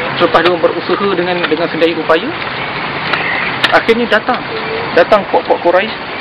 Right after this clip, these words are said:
yang memburu Nabi sallallahu alaihi wasallam. Kelebihan dua pada orang Quraisy iaitu mereka tahu umur seorang laba-labah berapa. Yang kedua, dia tahu, ah, boleh hidu tapak kaki orang manusia. Akhirnya sampai di,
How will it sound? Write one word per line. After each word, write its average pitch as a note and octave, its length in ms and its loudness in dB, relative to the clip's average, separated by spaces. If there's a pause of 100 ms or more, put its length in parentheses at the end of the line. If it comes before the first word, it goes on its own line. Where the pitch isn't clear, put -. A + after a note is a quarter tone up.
(300)
yang F3+ 140 4
memburu F3+ 320 0
Nabi D3 240 0 (240)
sallallahu D#3 420 2
alaihi C#3 220 -4
wasallam. C3 220 0 (680)
Kelebihan G#3+ 480 4 (160)
dua A#3+ 160 2 (160)
pada F3 160 2
orang F#3 240 -2
Quraisy F#3 300 -4
iaitu E3+ 260 -2
mereka F3+ 240 -2
tahu F3+ 160 2
umur E3+ 460 -2 (100)
seorang E3 220 2
laba-labah E3 420 0 (160)
berapa. F#3 300 -2 (1000)
Yang F3+ 240 2
kedua, G3+ 240 2 (120)
dia G#3+ 160 2
tahu, E3+ 200 0 (1080)
ah, C#3+ 240 4
boleh F3 160 4
hidu F#3 220 -2 (100)
tapak E3 240 -2
kaki E3+ 320 -2 (400)
orang D#3+ 240 4 (280)
manusia. D3 360 -2 (1120)
Akhirnya A3+ 320 4 (160)
sampai G#3+ 320 2
di, D#3+ 120 -2